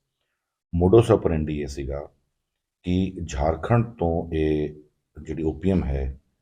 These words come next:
ਉਹਦਾ ਇਨਲੈਟ ਸੀਗਾ। ਇੱਕ ਬੰਦਾ ਮਨੀ ਠਾਕੁਰ ਜਿਹਦਾ ਨਾਂ ਹੈ, ਫੋਰਨ ਬੈਠਾ ਹੈ ਯੂ ਕੇ 'ਚ, ਜਲੰਧਰ ਦਾ ਰਹਿਣ ਵਾਲਾ ਹੈ। ਅ,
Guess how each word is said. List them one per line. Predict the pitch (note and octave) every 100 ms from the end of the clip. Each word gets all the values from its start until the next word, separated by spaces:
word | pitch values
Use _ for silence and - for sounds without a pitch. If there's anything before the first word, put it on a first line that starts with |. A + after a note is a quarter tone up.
| _ _ _ _ _ _ _ _ _ _ _ F#2+
ਉਹਦਾ | F2 G2
ਇਨਲੈਟ | F2+ D#2 D#2+
ਸੀਗਾ। | - F#2 F#2+ - - _ _ _ F#2
ਇੱਕ | E2
ਬੰਦਾ | D#2 D#2 D#2 E2 E2+ E2+ - _ _ _ _ _ F2
ਮਨੀ | E2 E2+
ਠਾਕੁਰ | E2 D2 E2
ਜਿਹਦਾ | D#2 D#2
ਨਾਂ | D2 C#2+ D2
ਹੈ, | D2+ - _ -
ਫੋਰਨ | D#2 E2
ਬੈਠਾ | C#2 C2 C#2
ਹੈ | D2+ - -
ਯੂ | D#2
ਕੇ | D2 D2
'ਚ, | C#2 - _ _ _ D2+
ਜਲੰਧਰ | C#2 D#2+ E2 E2+
ਦਾ | D#2
ਰਹਿਣ | C#2+ C2+ C2
ਵਾਲਾ | B1+ C2+
ਹੈ। | C#2+ - _ _ _ _ _ _
ਅ, | _